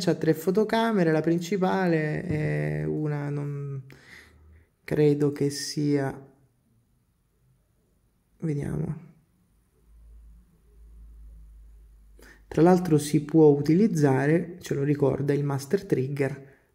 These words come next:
per scattare la foto, il che migliora anche la situazione. Questa è una foto fatta dal telefono, mm, niente male, anche se, ripeto, questo non è un camera phone, questo sono io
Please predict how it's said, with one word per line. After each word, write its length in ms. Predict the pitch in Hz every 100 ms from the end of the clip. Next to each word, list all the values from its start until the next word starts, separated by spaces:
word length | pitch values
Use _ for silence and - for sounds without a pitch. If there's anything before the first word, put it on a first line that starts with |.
| -
per 180 | 135 131
scattare 1000 | - 135 131 - 135 135 135 135 - - - - - -
la 180 | 143
foto, 720 | 135 147 135 131 135 139 - - _ _ _ _ -
il 160 | 208 208
che 200 | 151 151
migliora 520 | 160 160 147 143 139
anche 300 | 139 139 143
la 120 | 139
situazione. 840 | - - - - - - - 175 180
Questa 300 | 311 302 311
è 40 |
una 120 | 208
foto 360 | 180 160 160 -
fatta 680 | - 143 143 - 143 - - - - _ _ _ _ _ _ _
dal 380 | - 143 143 135
telefono, 1000 | - 139 135 135 135 143 147 180 - - 226
mm, 480 | 220 202 339 320 240
niente 360 | 247 196 175 143
male, 300 | 135 135 151
anche 340 | 170 180 190
se, 140 | 180
ripeto, 480 | 175 175 156 147 147
questo 360 | - 202 - 202
non 220 | 202 180
è 160 | 170 180
un 140 | 165
camera 360 | 165 151 151 143
phone, 360 | 143 135 139 139
questo 280 | 139 147
sono 220 | 139 160 175
io 520 | 175 190 202 -